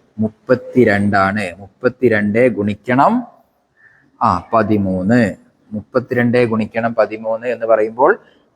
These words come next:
രണ്ട് മൂന്ന് ആറ്, ഒൻപത്, ഒരു രണ്ട് രണ്ട്, മൂന്ന്. അപ്പോ ആറ്, പതിനൊന്ന്, നാനൂറ്റി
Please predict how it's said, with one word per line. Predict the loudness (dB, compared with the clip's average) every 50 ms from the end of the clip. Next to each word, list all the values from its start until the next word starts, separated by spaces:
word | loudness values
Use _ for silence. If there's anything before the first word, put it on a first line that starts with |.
| -8 -4
രണ്ട് | -2 0 0
മൂന്ന് | 0 0 0 2 2 4
ആറ്, | 4 4 4 4 4 2 2 0 -2 -4 -6 _
ഒൻപത്, | -12 -10 -8 -8 -8 -8 -6 -6 -4 -2 -2 -2 -2 -2 -6 -14
ഒരു | -14 -12 -10
രണ്ട് | -10 -8 -8 -10 -10 -8 -8
രണ്ട്, | -8 -8 -8 -8 -4 0 0 0 0 -2 -6 _ _
മൂന്ന്. | -12 -10 -8 -8 -8 -8 -10 -12 -16 _ _ _ _ _ _ -8
അപ്പോ | -4 -2 0 2 2 2 0 -4 -8 -4 -2
ആറ്, | 0 0 0 0 0 -2 -4 -4 -6 -8 -12
പതിനൊന്ന്, | -10 -10 -8 -6 -4 -4 -2 0 2
നാനൂറ്റി | 4 4 4 2 2 0 -2 -2 -6 -8 -8